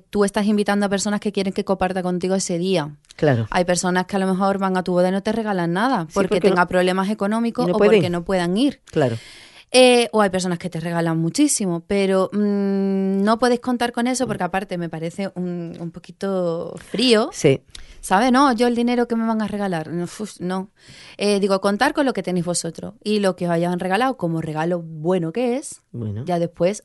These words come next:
Speaker 1: os lo gastáis en lo que queráis o lo invertís en lo que queráis.
Speaker 2: ¿En el
Speaker 1: Pero
Speaker 2: viaje de novio?
Speaker 1: Exactamente, en el viaje de novio.
Speaker 2: Mm.
Speaker 1: ¿Por qué no?
Speaker 2: Claro.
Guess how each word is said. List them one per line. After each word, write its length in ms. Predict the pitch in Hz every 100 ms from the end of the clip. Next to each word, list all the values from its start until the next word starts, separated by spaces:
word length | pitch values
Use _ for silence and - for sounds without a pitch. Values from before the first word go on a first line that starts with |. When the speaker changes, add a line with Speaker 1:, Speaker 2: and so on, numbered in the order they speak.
| _ _ _ _ _ _ -
Speaker 1:
os 100 | 156
lo 120 | 156
gastáis 300 | 151 147 160
en 60 | 160
lo 100 | 160
que 100 | 165
queráis 340 | 165 180 214
o 60 | 214
lo 60 | 175
invertís 400 | 156 151 - 190
en 80 | 202
lo 80 |
que 140 | 180 165
queráis. 260 | 220 262 170 - - - _
Speaker 2:
¿En 80 | 190
el 60 | 202
Speaker 1:
Pero 120 | 190
Speaker 2:
viaje 200 | 202 196
de 120 | 202 208
novio? 420 | 277 339 254 123 - -
Speaker 1:
Exactamente, 760 | - - 160 165 170 240 311 311 _ -
en 100 | 196
el 80 | 180
viaje 240 | 160 143
de 80 | 156
novio. 360 | 151 226 311 359 _ _ _ _ _ _
Speaker 2:
Mm. 120 | 135
Speaker 1:
¿Por 160 | 131 170
qué 120 | 165
no? 180 | 202 349 _ _
Speaker 2:
Claro. 320 | - 147 104